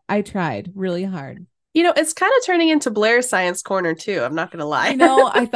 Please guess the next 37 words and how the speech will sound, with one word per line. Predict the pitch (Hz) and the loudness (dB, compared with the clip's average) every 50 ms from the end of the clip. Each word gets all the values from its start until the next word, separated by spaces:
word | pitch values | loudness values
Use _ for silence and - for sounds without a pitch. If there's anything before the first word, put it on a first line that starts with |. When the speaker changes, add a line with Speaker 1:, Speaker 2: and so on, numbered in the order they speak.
| 208 - | 2 2
Speaker 1:
thought | 240 | 2
about | 233 247 240 254 262 220 | 2 2 2 2 2 2
that | 247 254 254 277 294 285 254 - - | 0 0 0 0 -2 -4 -6 -6 -4
and | - 226 220 | -2 -2 0
I | 214 214 | -2 -2
was | 214 214 196 - | -4 -6 -6 -8
like, | 214 214 208 - | -8 -10 -8 -8
"You | 220 214 | -8 -6
know | 208 202 196 | -4 -4 -4
what? | 190 190 180 165 - | -4 -4 -4 -6 -6
These | 214 214 202 | -6 -4 -4
are | 240 | -4
the | 214 196 196 | -4 -4 -6
best | 165 151 165 - - - | -6 -8 -10 -10 -10 -10
ones | 170 160 - - 165 | -10 -8 -8 -8 -6
that | - 160 | -6 -6
I | 139 - | -6 -6
could | - 180 170 - | -6 -6 -6 -6
find. | 160 147 147 143 139 147 | -6 -6 -6 -6 -6 -4
We're | 165 170 170 | -2 -2 -2
just | 170 165 156 - | -2 -2 -4 -4
gonna | - 175 156 147 | -4 -4 -4 -4
go | - 147 139 139 | -4 -6 -4 -4
with | 156 175 - - | -4 -4 -2 -2
it. | 175 180 190 190 - 202 180 - - _ _ _ _ _ _ _ _ _ | -2 -2 -2 -4 -6 -10 -14 -14 -18 _ _ _ _ _ _ _ _ _
It's | - 190 - | -8 -8 -4
okay. | - 180 180 - 185 175 - | -4 -4 -4 -4 -6 -8 -6
Speaker 2:
I | - | -6
like | - - 120 240 240 - | -8 -8 -8 -8 -10 -10
it. | 208 190 - - | -12 -12 -10 -10
It's | - 262 214 | -8 -6 -6
Speaker 1:
It's | |
Speaker 2:
just | 185 180 - | -6 -4 -2
Speaker 1:
gonna | 185 175 175 | 0 0 2
be | 170 | 2
Speaker 2:
slowly | 165 175 180 - | 2 0 0 -2
Speaker 1:
fine." | 175 151 147 127 127 131 170 175 | -4 -6 -6 -8 -10 -10 -12 -14